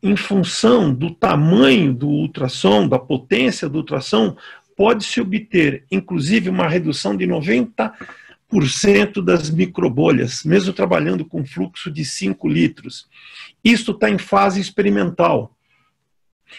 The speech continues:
mas não tenha dúvida que, seguramente, em curto espaço de tempo, isso, desde que é uma indústria ou que se mostre realmente efetivo e que não lese outros elementos celulares, ele vai acabar sendo incorporado.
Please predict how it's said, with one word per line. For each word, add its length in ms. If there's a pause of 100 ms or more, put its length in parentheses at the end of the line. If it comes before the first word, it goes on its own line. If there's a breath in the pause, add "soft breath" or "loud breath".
(120)
mas 180
não 160
tenha 240
dúvida 440
que, 360 (640 soft breath)
seguramente, 920
em 80
curto 360
espaço 540
de 140
tempo, 600 (380 soft breath)
isso, 300
desde 400
que 120
é 60
uma 300
indústria 720
ou 160
que 120
se 160
mostre 680 (240 loud breath)
realmente 760
efetivo 640
e 40
que 140
não 220
lese 580 (320 loud breath)
outros 460
elementos 520
celulares, 680 (260 loud breath)
ele 180
vai 260
acabar 440
sendo 280
incorporado. 680